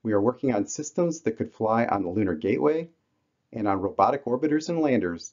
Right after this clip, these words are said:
that are targeted at the moon and beyond. As we look to the future, aris very much hopes to continue its partnership with the space agencies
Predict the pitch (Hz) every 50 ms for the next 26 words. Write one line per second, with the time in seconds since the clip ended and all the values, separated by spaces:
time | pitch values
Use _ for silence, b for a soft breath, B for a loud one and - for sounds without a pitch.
0 | _ - 95 87 90 - - - 92 90 90 98 87 90 87 78 - - 90 85
1 | - - 82 90 98 107 117 123 143 147 151 - - 104 104 113 113 107 104 92
2 | 71 65 62 57 - - - _ _ _ _ _ _ _ _ _ _ _ _ _
3 | _ _ _ _ _ _ _ _ _ _ _ _ _ _ _ _ _ _ 110 110
4 | 101 - 98 98 101 104 127 147 - - - 226 - - - - - - - -
5 | - - - - - _ _ _ _ _ _ _ _ _ _ _ _ _ _ -
6 | - 113 110 107 104 101 - - - 107 92 110 120 143 170 175 165 156 151 151
7 | - - - 113 90 - - - - - - - _ _ - - - - 123 113
8 | - - 175 202 208 202 202 - - - 156 147 139 131 - - - - - 123
9 | - - 113 - - - 107 101 - - 98 92 87 - 92 85 - - 101 92
10 | 87 - -